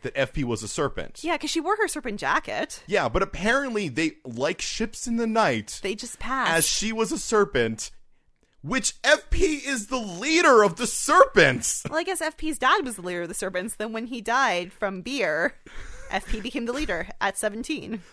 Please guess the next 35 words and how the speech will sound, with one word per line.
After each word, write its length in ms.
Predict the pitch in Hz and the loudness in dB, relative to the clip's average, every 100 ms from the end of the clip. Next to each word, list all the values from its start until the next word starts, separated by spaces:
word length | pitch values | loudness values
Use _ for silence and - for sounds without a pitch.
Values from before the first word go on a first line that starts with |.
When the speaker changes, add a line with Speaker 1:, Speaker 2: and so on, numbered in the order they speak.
| - _ | -20 _
Speaker 1:
<laughs> 320 | - 320 - 165 | -2 0 2 0
Which 160 | 139 131 | -2 -2
is 80 | |
what 140 | 131 135 | 0 2
they 80 | 156 | 4
do. 320 | 240 - - | 6 4 4
Speaker 2:
Yeah. 220 | 339 427 - - - - | 2 4 4 0 -18 -8
Speaker 1:
But 100 | 208 | -4
I 60 | 226 | -4
like 320 | 226 262 - | -4 -4 -2
that 280 | 214 147 - | -2 -2 -8
they 120 | 160 | -2
actually 320 | 151 156 185 | 0 0 -4
were 200 | 151 147 | -4 -2
never 500 | 123 117 117 113 131 | 0 2 2 2 0
serpents 520 | - - 110 120 107 | 0 -2 -2 -2 -6
together. 540 | - 104 95 87 67 - | -8 -6 -4 -4 -8 -12
Speaker 2:
Kinda 260 | - 539 539 | -4 -2 0
sweet. 540 | - 214 117 - - - _ | -2 -4 -8 -10 -12 -18 _
Speaker 1:
<laughs> 160 | - - - - - - - _ - | -6 -4 -4 -8 -12 -14 -16 _ -14
Yeah, 360 | 175 175 170 | -2 4 4
Speaker 2:
Yeah. 100 | 381 | 4
Speaker 1:
Kind, 440 | 202 370 370 381 240 | 2 2 0 -2 0
as 80 | 175 151 | 0 0
I 40 | |
said, 100 | 135 | -2
kinda 200 | 170 175 | 0 -2
weird 280 | 151 127 127 | 0 0 0
with 80 | 113 | 0
the 60 | - | -6
timeline 500 | 110 104 107 107 101 | -6 -4 -2 -4 -6
with 140 | 90 | -6
what 100 | 95 | -6
we 80 | 92 | -6
thought 340 | - 87 - | -4 -4 -4